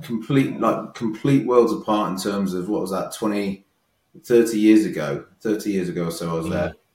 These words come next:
Speaker 1: Um, but so, like, so relevant in today's, in today's world. Like, as you said,
Speaker 2: Yeah.
Speaker 1: there's, um,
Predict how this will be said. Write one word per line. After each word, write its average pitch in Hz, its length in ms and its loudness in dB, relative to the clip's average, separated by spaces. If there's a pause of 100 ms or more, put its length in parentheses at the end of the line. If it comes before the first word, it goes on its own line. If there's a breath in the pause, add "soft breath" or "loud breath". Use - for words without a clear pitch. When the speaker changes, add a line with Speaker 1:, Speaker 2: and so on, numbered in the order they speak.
(300)
Speaker 1:
Um, 90 460 -2 (400)
but 107 140 -2
so, 110 580 6
like, 104 200 -2
so 110 280 0
relevant 104 460 4
in 98 100 -4
today's, 95 720 -4
in 98 120 -6
today's 95 400 -2
world. 92 260 0
Like, 80 120 -2
as 95 120 -6
you 92 60 -8
said, 90 360 -2
Speaker 2:
Yeah. 82 200 -6 (240)
Speaker 1:
there's, 98 180 -2
um, 90 360 0